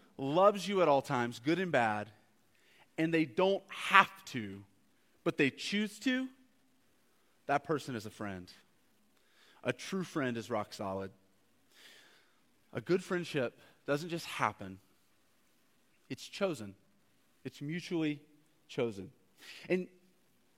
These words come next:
you can see this in one of the most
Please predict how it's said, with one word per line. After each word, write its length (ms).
you 180
can 360
see 560
this 240
in 140
one 100
of 60
the 80
most 440